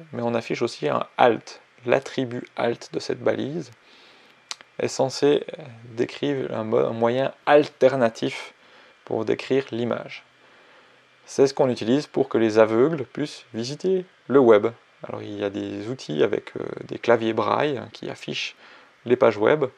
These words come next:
et qui permettent de lire du contenu comme ça, ou alors en audio aussi. Le problème, bah, c'est que l'image, on la verra pas en braille, donc du coup,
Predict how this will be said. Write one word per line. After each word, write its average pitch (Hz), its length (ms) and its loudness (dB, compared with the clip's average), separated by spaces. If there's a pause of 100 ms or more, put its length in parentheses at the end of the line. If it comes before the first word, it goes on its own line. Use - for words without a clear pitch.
(380)
et 113 80 -4
qui 120 280 -8
permettent 117 520 -4
de 117 80 2
lire 135 400 -2 (320)
du 147 160 -4
contenu 151 360 -6
comme 117 160 0
ça, - 200 -12 (280)
ou 120 140 6
alors 143 220 8
en 143 80 2
audio 117 320 4
aussi. - 240 -6 (920)
Le 151 140 2
problème, 170 560 6 (1300)
bah, 104 100 -6
c'est - 140 -6
que - 120 -4
l'image, 117 420 2
on 104 100 2
la 101 80 4
verra 98 220 0
pas - 160 0
en - 80 0
braille, 156 440 2 (180)
donc 120 280 -4
du 110 140 -8
coup, 175 280 0